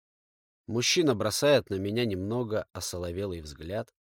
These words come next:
до сих пор не понимая, что предпринять и как из всего этого выпутаться. "Что будем делать?" страдальческим тоном спрашиваю я,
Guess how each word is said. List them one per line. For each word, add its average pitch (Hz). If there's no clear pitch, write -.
до 107
сих -
пор 185
не 127
понимая, 113
что -
предпринять 85
и 165
как -
из -
всего 92
этого 101
выпутаться. -
"Что -
будем 156
делать?" 143
страдальческим 98
тоном 98
спрашиваю 82
я, 85